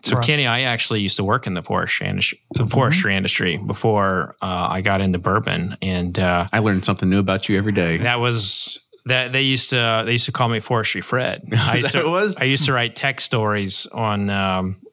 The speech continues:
Speaker 1: on, it was pi-, in the pine industry, but I still follow forestry. It's, like, one of my hobbies. And Oregon oak and, uh, and Gariana oak
Speaker 2: Mm-hmm.
Speaker 1: is got, like, it's kinda like a controversial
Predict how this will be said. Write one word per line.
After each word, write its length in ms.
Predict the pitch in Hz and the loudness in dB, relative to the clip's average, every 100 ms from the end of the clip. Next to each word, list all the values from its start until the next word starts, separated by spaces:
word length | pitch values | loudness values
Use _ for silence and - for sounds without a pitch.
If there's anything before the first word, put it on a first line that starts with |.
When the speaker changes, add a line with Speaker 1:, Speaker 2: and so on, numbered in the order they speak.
| - _ - - - | -20 _ -18 -2 0
Speaker 1:
on, 360 | 101 98 92 - | 2 0 0 -2
it 80 | 107 | -2
was 200 | 101 98 - | -2 -4 -2
pi-, 240 | - 131 | 0 2
in 60 | 123 | 2
the 80 | 98 | 0
pine 340 | - 135 104 | 0 0 0
industry, 500 | 90 - - 90 - - - - - - - | 0 -2 -2 -4 -4 -12 -14 -14 -14 -12 -2
but 320 | 120 101 - - | 0 2 -2 -4
I 120 | 117 | 0
still 320 | 117 - 127 110 | 0 0 0 0
follow 500 | - 101 101 95 95 | 0 2 2 0 -2
forestry. 640 | - 73 110 - 73 - - | -2 0 0 -4 -6 -10 -8
It's, 300 | 110 - - | -6 -4 -2
like, 240 | 98 92 | -2 -2
one 100 | 101 | 0
of 60 | 95 | 2
my 140 | 92 | 2
hobbies. 600 | 90 110 110 90 85 - - - - - - 123 | 2 2 2 0 -4 -6 -10 -20 -20 -10 -4 -2
And 440 | 113 107 104 98 - | 0 2 2 0 -2
Oregon 480 | 131 156 185 139 107 | 0 2 2 0 -2
oak 440 | 98 101 104 104 - - - | 0 0 0 -2 -10 -14 -4
and, 400 | 110 101 95 95 | -2 0 0 0
uh, 380 | 92 92 85 - | 2 2 0 -2
and 240 | 95 90 | -8 -6
Gariana 540 | 104 110 110 120 127 71 | 0 0 2 0 0 -2
oak 300 | 92 95 - | -4 -6 -6
Speaker 2:
Mm-hmm. 120 | 127 | -2
Speaker 1:
is 180 | 151 - | -2 -2
got, 240 | - 104 | -4 -4
like, 240 | 104 98 - | -2 -4 -4
it's 260 | 104 - - - - - | -6 -6 -10 -20 -18 -6
kinda 200 | - 123 | 0 2
like 160 | 104 98 | 0 -4
a 40 | |
controversial 1200 | - 135 135 123 113 117 - 117 107 101 95 - | -4 -2 0 0 2 2 2 2 2 2 0 -4